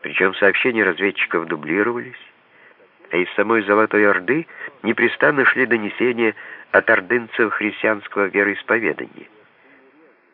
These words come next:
Вполне возможно, Дмитрий решил использовать Олега для дезинформации противника. Так, кстати, он использовал какого-то неизвестного нам Мурзу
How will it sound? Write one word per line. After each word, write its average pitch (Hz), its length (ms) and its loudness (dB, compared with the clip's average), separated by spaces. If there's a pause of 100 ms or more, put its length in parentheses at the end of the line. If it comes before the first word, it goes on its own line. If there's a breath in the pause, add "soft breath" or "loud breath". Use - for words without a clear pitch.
(680)
Вполне 123 380 0
возможно, 95 580 0
Дмитрий 175 600 0
решил 151 380 2
использовать 147 600 -2
Олега 135 520 2 (400 loud breath)
для 107 220 4
дезинформации 131 1000 0
противника. - 800 -8 (1500)
Так, 123 180 2
кстати, 131 420 4
он 117 220 2
использовал 117 600 2
какого-то 107 480 0
неизвестного 98 760 -2
нам 90 280 4
Мурзу 98 540 0